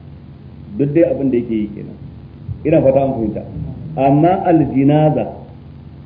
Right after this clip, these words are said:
fita dan jana'iza, dan zuwa abin ne gawa, shin ya shiga cikin wannan hadisi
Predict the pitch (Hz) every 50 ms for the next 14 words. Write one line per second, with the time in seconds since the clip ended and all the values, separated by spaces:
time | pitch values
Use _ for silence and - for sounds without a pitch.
0 | - - - - - - - - 135 131 131 165 165 170 175 165 165 170 170 170
1 | 170 160 151 139 127 127 131 131 135 135 135 139 131 117 104 - - - - 104
2 | 123 143 156 147 143 165 156 147 147 123 120 107 123 131 127 117 104 - 98 95
3 | 92 95 95 95 95 - - - - - - - 147 143 135 147 160 170 156 147
4 | 147 156 - - - 165 160 160 165 170 175 165 156 135 123 113 117 160 214 214
5 | 220 185 131